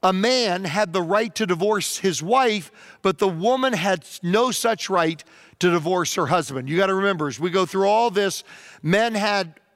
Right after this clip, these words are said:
all the rights and women had very few rights in Judaism, and it wasn't until followers of Christ that they had increasing rights as, uh, Christianity infiltrated like salt and light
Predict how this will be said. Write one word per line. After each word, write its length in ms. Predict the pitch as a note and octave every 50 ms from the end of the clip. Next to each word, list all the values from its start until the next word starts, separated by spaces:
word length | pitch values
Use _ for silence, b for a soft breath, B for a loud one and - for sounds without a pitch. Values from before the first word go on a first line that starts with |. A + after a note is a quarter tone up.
| _ _ -
all 300 | - G3+ A#3 C4 C#4 C#4+
the 100 | A#3 C4
rights 480 | A#3+ A#3 A3+ A#3 A#3 G#3 E3 - - -
and 220 | G3 F#3 F3 F3
women 260 | F3+ G#3 G#3+ G#3+ G3+
had 400 | F#3 D#3+ G3 G3+ G3 F#3+ F3+ D3+ - B B B B B B B
very 400 | C#3 B2 F#3+ A3 A#3+ A#3+ A#3 G#3+
few 280 | - - G#3 G#3+ G#3 F#3+
rights 400 | F#3 F#3+ F#3 F#3 F3+ - - -
in 200 | G3 E3+ D#3+ D3+
Judaism, 760 | A2+ C#3+ G#3 A#3 A#3+ A#3 A#3 A#3 A3+ A3 - A3 A3+ G3+ F#3+
and 80 | E3+
it 80 | E3 E3
wasn't 320 | F3 G3 G3 D#3+ F#3+ F3+
until 320 | E3+ D3+ - - F#3+ F3 D#3
followers 500 | - - G3+ G3 F#3+ F3+ F3+ F3 D#3+ -
of 140 | D#3 A#2 -
Christ 520 | - A3+ A3+ G#3 F3+ E3+ - - - - B B B B B B B B
that 220 | D3+ E3+ E3 C#3+
they 180 | - F#3+ F#3 F3
had 300 | E3 F3 F3 E3+ E3 E3+
increasing 840 | F3 D#3 D3 - - - B3 C4+ A#3+ F#3 - - G3 F3 E3+ D#3
rights 480 | D3+ F3+ F#3 D#3 D3 C#3+ - - - - B B B B B B
as, 320 | D#3+ E3+ E3+ D#3+ - -
uh, 80 | E3 D3+
Christianity 720 | - - A3 F#3+ - - G#3+ G3 F#3+ F#3+ E3+ E3+ D#3+ E3+ F3 -
infiltrated 760 | G#3+ A3 A3 F#3 - F#3+ E3 - - F#3+ E3+ D#3 D3+ D3
like 180 | D#3 D#3 D3+ -
salt 440 | - - - G#3+ G#3 G#3 G3+ - -
and 160 | F#3+ E3+ E3
light 340 | F3+ F3 D#3+ D3 D3 -